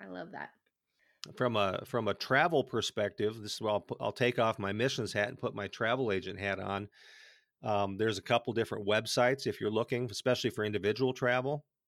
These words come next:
Speaker 1: Mm-hmm.
Speaker 2: One that's not real well known is, uh, the Matrix.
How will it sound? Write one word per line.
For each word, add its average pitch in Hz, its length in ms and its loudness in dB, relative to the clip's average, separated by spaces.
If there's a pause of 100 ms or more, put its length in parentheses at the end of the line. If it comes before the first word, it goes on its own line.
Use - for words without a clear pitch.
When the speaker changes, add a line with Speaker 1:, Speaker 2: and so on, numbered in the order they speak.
(180)
Speaker 1:
Mm-hmm. 226 100 -8
Speaker 2:
One 131 160 2
that's 131 220 -2
not 117 260 2
real 113 220 4
well 110 220 4
known 101 340 2
is, 95 420 0
uh, 98 240 -4 (220)
the 104 80 -4
Matrix. 107 840 -2